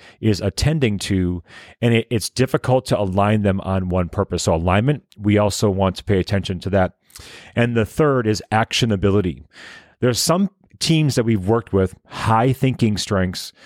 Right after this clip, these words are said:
or a, a lot of them, and what they're thinking about is very actionable. Um, it's, it's detailed, it's step by step, um, but there are other teams we work with where the actionability of what they're thinking about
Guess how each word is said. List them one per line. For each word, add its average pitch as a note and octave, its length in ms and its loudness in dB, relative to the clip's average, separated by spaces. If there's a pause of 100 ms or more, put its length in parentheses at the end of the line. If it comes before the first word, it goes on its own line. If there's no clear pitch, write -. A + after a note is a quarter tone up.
(280)
or G2 140 0
a, F2+ 180 -4 (300)
a A2+ 40 0
lot B2 200 2
of F#2 60 -4
them, F2+ 280 -2
and G2+ 420 0
what G#2 360 -2
they're A#2+ 140 2
thinking A#2+ 340 -2
about D3 300 0
is G#2 180 0
very G#2 460 0
actionable. F2+ 580 -2 (160)
Um, G2 240 0
it's, G2+ 340 0
it's G2 220 0
detailed, A#2+ 920 0
it's F#2 180 -4
step - 260 -2
by - 140 -6
step, C3 520 0 (540)
um, F#2+ 160 -2
but F#2+ 140 0
there G#2 180 0
are F#2+ 260 0
other D3 460 0 (240)
teams B2 300 0
we G2+ 100 2
work F2+ 300 -2
with F2+ 240 -2
where F#2+ 300 0
the F#2 180 -2
actionability A2+ 840 0
of F#2+ 200 -2
what G#2+ 260 -2
they're G2+ 260 -2
thinking C3+ 380 0
about D#3 400 0